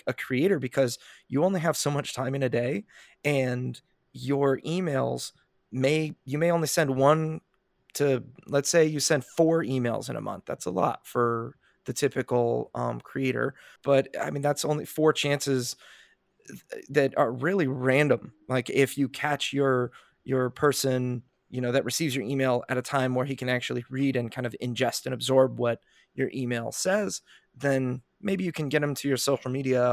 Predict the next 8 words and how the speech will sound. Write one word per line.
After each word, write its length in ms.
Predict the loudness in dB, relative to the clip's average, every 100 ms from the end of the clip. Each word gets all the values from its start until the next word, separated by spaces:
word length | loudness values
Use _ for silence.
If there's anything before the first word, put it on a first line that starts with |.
| 0
or 220 | -2 -2
into 300 | -2 -6 -4
your 180 | -4 -2
Discord 440 | -6 -6 -4 -4
community 460 | -6 -8 -6 -4 -4
or 40 |
whatever. 360 | -2 -2 -4 -10 -20 -20 _ 0
But 380 | 4 4 4